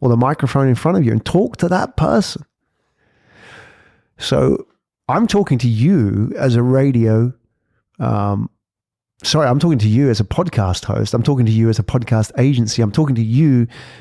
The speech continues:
as somebody who's really into the audio space. And therefore, you probably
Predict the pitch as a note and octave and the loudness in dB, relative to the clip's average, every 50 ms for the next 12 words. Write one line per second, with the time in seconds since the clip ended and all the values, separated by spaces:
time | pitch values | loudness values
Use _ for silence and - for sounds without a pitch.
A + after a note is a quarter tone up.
0 | - - - A#2 - D3+ D#3 D#3+ D#3 C#3 B2+ B2 C3 C3 A2+ A2 B2 C3+ C3 B2+ | -12 -4 -4 -2 0 0 0 0 2 2 2 2 2 2 2 2 2 2 2 2
1 | B2 B2+ B2 B2 - - B2+ A#2+ A2+ A#2 A#2+ C3+ D#3+ F3 D3+ B2 G#2+ G2 F#2 - | 2 2 2 0 0 0 -2 0 2 2 2 4 2 2 2 2 0 0 -2 -4
2 | - - F#2+ F#2+ F#2+ F#2 F2+ - - - - _ - - - - - C3+ C#3+ E3+ | -6 -8 -8 -8 -8 -10 -12 -14 -16 -20 -20 _ -20 -18 -12 -4 -2 0 2 2
3 | F#3 - - F#3+ E3+ D#3 D3+ D3 C#3+ B2+ D3 E3+ E3 - - - E3 D#3+ D3 D3 | 0 2 2 2 2 2 2 0 0 2 2 2 2 0 0 -2 -2 0 0 0
4 | C#3 C#3 C#3 B2+ | -2 -2 -4 -4